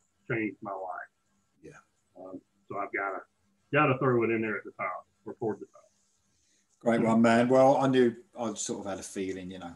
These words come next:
Speaker 2: It's hard, isn't it, when someone's actually your, one of your favourite bands, you know. There are some favourite bands of mine that have brought out terrible debuts, but, you know, they're not obviously on this list. But, um, okay, well, I did say I was gonna go top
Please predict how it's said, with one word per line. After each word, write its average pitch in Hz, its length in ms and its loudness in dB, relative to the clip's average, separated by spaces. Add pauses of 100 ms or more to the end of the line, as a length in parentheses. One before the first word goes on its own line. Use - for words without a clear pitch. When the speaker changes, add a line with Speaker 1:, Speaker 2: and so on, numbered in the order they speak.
Speaker 2:
It's - 120 -2
hard, 131 260 8
isn't 123 140 4
it, - 20 0
when 156 120 4
someone's 135 360 4
actually 135 300 0
your, 113 100 2 (160)
one 117 160 0
of 113 60 2
your 110 80 2
favourite 110 540 0
bands, 90 640 -8 (360)
you 107 120 -10
know. 104 220 -10 (100)
There 143 140 6
are 156 180 8
some 131 280 4
favourite 117 360 2
bands 113 260 0
of 101 100 -4
mine 113 240 2
that 95 80 -8
have 95 140 -10
brought 107 180 -8
out 95 140 -10
terrible 95 340 -6
debuts, 87 520 -10
but, 92 220 -10 (200)
you 101 80 -12
know, 85 160 -14 (500)
they're 104 140 -8
not 95 120 -8
obviously 92 320 -10
on 98 100 -6
this 92 220 -8
list. 92 240 -12
But, - 220 -10
um, 101 340 -2 (840)
okay, 165 320 6
well, 143 400 6 (260)
I - 100 0
did 220 140 2
say 165 160 6
I 147 40 8
was 135 100 2
gonna 143 220 2
go 143 220 2
top - 400 -2